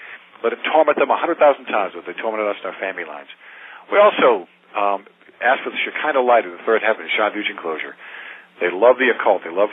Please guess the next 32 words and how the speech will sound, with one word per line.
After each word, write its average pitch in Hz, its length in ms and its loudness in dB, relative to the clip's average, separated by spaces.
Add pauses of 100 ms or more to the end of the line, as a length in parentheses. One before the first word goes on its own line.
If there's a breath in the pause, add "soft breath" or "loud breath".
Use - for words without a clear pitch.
(140)
to - 80 -14
be 101 160 -6
in, 104 180 -10
remain 101 320 -4
under 107 160 -4
cover 82 460 -2
in 85 80 -20
darkness. - 420 -4 (640 loud breath)
Let - 80 -20
them - 120 -18
have 90 200 -12
no 127 160 2
darkness. 104 480 2 (680)
Be - 100 -20 (140)
bathed 143 340 0
in 131 180 -2
light. 101 240 -2 (720 loud breath)
Let 104 120 -6
it - 180 -16
burn 120 260 2
their, 95 160 -4 (160)
their 90 100 -4
beady 110 400 -2
eyes. 82 380 0 (800 loud breath)
And 85 280 -10
all 90 160 4
they 113 80 2
want 110 200 0
to 107 40 -6
do 104 80 -4
is 98 120 -8
leave 87 380 -10